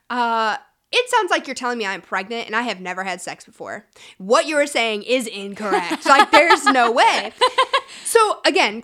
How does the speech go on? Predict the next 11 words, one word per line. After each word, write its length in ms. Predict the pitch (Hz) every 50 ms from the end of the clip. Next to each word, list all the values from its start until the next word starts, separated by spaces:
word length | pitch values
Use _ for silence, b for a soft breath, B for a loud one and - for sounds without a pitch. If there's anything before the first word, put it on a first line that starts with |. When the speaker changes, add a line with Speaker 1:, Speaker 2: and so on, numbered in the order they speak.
| - _
Speaker 1:
kind 200 | - 427 440 427
of 60 | 359
the 60 | 339
same 320 | 330 - - 285 269 247 214
vernacular 540 | 214 208 190 175 185 - - 196 196 190 196
here 260 | 196 - 240 226 226
with 160 | 214 208 202
Doctor 320 | - 208 175 185 - 208 190
Safransky, 760 | - - 214 - 277 285 302 320 311 - - 339 339 339 - -
and, 380 | 233 233 226 220 220 214 214
uh, 380 | 214 208 202 196 196 190 185